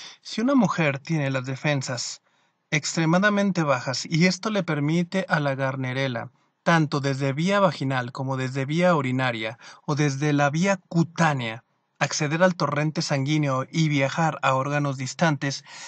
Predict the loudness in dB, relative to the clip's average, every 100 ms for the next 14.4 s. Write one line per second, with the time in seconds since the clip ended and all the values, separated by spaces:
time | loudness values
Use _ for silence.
0 | -18 -4 2 4 2 4 4 4 0 -2
1 | -2 -4 -2 -2 -4 -6 -20 _ _ _
2 | _ _ _ _ 4 8 8 6 2 0
3 | -2 -2 -2 -2 2 2 2 -2 -4 -2
4 | -2 -2 -2 -6 -6 0 0 0 -4 -2
5 | 0 -2 -6 -10 -16 _ -10 0 4 4
6 | 4 0 -2 -4 -4 -4 0 4 6 4
7 | 0 -18 -6 2 6 6 6 6 6 4
8 | 4 2 2 2 2 6 4 4 2 2
9 | 2 2 2 4 4 4 2 _ _ _
10 | _ 0 0 0 -2 -6 -4 -6 -4 -4
11 | -2 -2 -2 -2 -4 -4 0 2 4 4
12 | 2 -2 -6 -6 -6 -4 -4 -4 -2 2
13 | 4 4 0 -4 -2 -2 0 0 -2 0
14 | 2 4 4 0